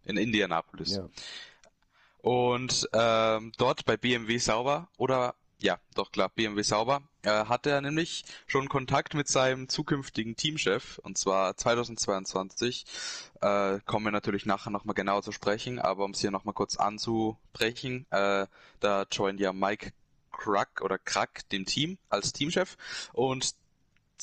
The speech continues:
Speaker 1: äh, zu zweitausendsiebener Zeiten, wo er bei B M W Sauber Test gefahren ist oder Ersatz gefahren ist, ähm, war Mike Crack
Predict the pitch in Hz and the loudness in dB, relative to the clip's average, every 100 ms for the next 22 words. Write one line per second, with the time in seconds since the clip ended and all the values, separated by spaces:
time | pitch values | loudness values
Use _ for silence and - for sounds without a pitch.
0 | - 117 117 127 - 139 139 131 175 190 | 0 0 2 0 2 2 0 -2 -2 0
1 | 117 107 104 110 104 107 104 104 104 117 | 0 0 -2 -2 0 2 2 2 0 0
2 | 107 98 127 139 110 143 147 - - 87 | 0 0 2 0 0 -2 -2 -6 -6 -4
3 | 92 127 - 95 92 92 95 135 - - | -2 -2 0 2 2 0 0 0 0 -4
4 | 95 - 87 117 - - - - - - | -2 -2 -2 -2 -6 -8 -10 -10 -12 -4
5 | - 104 104 104 104 104 107 - - - | 2 4 4 2 -2 -4 -6 -10 -20 -12
6 | - 104 113 151 - 107 117 - - _ | 0 4 6 4 0 0 0 0 -8 _
7 | - 131 - - | 0 0 0 -14